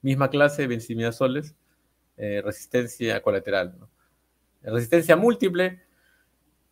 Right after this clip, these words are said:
es lo que más se teme y lo que lamentablemente se ha convertido en realidad actualmente en muchas partes. Un parásito se hace resistente no solamente a benzimidazoles, por ejemplo, sino también a lactonas macrocíclicas y sola-, y también a nicotínicos, es decir, a más de una clase de drogas. Y eso es una realidad,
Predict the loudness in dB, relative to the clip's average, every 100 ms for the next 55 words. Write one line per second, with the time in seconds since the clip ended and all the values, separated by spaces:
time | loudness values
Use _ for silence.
0 | _ 0 4 6 6 4 4 4 4 6
1 | 4 4 2 2 2 4 2 2 0 -2
2 | 0 2 2 2 2 2 4 2 2 -2
3 | -2 -2 -2 -4 -4 -4 -4 -8 -2 -2
4 | -2 -10 -12 -10 -6 -2 0 2 2 0
5 | -4 -4 -4 -4 -4 -4 -4 -4 -4 -2
6 | -2 0 4 4 2 -2 -2 -2 -2 -2
7 | -4 -4 -6 -6 -4 -2 0 0 2 0
8 | 0 -2 -2 -4 -6 -6 -6 -6 -6 -4
9 | 0 0 0 -2 -4 -2 -4 -4 -6 -4
10 | -6 -6 -12 -10 -10 -6 -6 -6 -2 2
11 | 2 2 -2 0 -2 0 0 2 0 -2
12 | -6 -10 -10 -4 -4 -4 -2 -2 0 0
13 | -2 -4